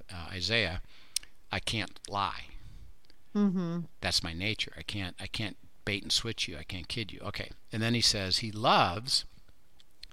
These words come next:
Speaker 1: righteousness
Speaker 2: Righteousness and justice.
Speaker 1: and justice. Um, and righteousness is right living.
Speaker 2: Mm-hmm.
Speaker 1: In other words, you have to be righteous to have relationship with him.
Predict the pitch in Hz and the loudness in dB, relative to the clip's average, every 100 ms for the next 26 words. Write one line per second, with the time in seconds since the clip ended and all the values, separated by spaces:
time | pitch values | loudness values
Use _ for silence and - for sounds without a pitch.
0 | - - - - - 110 143 156 110 95 | -12 -12 -12 -12 0 8 10 10 6 4
1 | 160 170 202 226 - 226 226 226 - - | 6 6 8 8 8 4 0 -2 -6 -2
2 | 180 202 208 156 143 - - 92 90 123 | 2 2 4 4 2 0 0 0 2 4
3 | 143 - - - - - - - - - | 6 4 4 0 0 -2 -10 -14 -14 -14
4 | - - - 90 82 82 85 - 101 90 | -14 -10 -6 -6 -4 -6 -6 -2 0 0
5 | 90 120 196 - 127 - 90 82 82 - | 0 2 4 4 6 4 4 0 4 4
6 | - 92 90 85 87 - - - - - | 2 -2 -2 2 4 4 0 -12 -12 -12
7 | - - 101 110 - 92 117 147 73 69 | -12 -4 2 2 2 0 0 0 -2 -4
8 | 107 - - - - - - - - - | -6 -8 -10 -10 -12 -12 -14 -14 -6 2
9 | 202 165 180 113 110 104 - 98 - 135 | 2 4 4 6 6 4 2 2 4 4
10 | 131 - 104 98 85 95 123 139 - 76 | 4 0 0 -2 -2 0 0 2 0 2
11 | 78 - - 85 95 90 82 80 139 - | 2 4 2 0 -2 -4 -4 -2 2 2
12 | 87 - 80 - - - 90 | 0 -4 -6 -8 -10 -8 -8